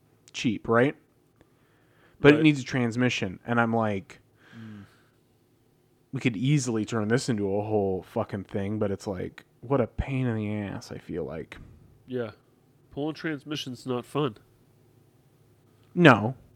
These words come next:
Speaker 1: But, you know, I don't know. Make something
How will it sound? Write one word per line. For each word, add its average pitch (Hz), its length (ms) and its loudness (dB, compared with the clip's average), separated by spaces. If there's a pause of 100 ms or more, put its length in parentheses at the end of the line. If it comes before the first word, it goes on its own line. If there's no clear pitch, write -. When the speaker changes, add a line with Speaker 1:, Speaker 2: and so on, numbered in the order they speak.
(720)
Speaker 1:
But, 110 260 6 (340)
you 156 140 0
know, 104 260 -6
I 127 80 -6
don't 117 100 -6
know. 101 200 -8 (1800)
Make 120 180 -4
something 113 540 -2